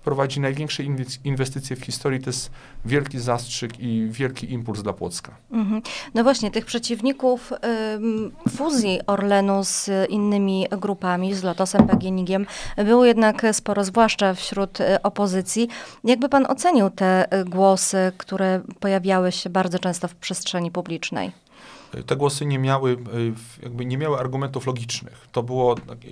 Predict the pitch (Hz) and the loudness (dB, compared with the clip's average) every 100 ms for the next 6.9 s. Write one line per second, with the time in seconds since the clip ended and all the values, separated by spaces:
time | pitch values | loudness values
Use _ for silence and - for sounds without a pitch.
0 | 117 127 135 127 - - - - _ 113 | -6 -4 0 0 -2 -10 -16 -18 _ -4
1 | 104 139 131 127 127 123 123 220 160 - | -2 0 0 0 -2 -2 -2 -2 -4 -4
2 | - - 120 113 113 107 104 110 123 117 | -8 -2 0 0 -2 -6 -6 0 0 0
3 | 117 123 120 113 107 104 123 131 123 113 | -6 -2 -2 0 -2 -2 -2 -2 -4 -6
4 | 120 110 110 143 143 156 165 156 151 151 | -6 -4 -4 -2 -2 -2 -4 -4 -4 -6
5 | 143 - - 120 90 67 - - - - | -6 -8 -6 -6 -8 -12 -20 -20 -20 -20
6 | - 104 104 98 139 180 - 131 - | -12 -2 -2 0 -2 0 -2 -2 -4